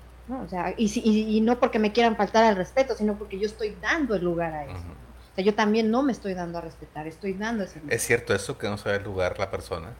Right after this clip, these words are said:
Speaker 1: A veces no.
Speaker 2: ¿Para faltarte al respeto?
Speaker 1: A veces, a veces.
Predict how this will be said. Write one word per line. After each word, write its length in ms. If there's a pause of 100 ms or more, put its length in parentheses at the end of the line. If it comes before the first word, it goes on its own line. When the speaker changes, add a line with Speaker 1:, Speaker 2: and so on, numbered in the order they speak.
(500)
Speaker 1:
A 80
veces 240
no. 140
Speaker 2:
¿Para 160
faltarte 460
al 80
respeto? 520
Speaker 1:
A 140
veces, 340 (480)
a 140
veces. 280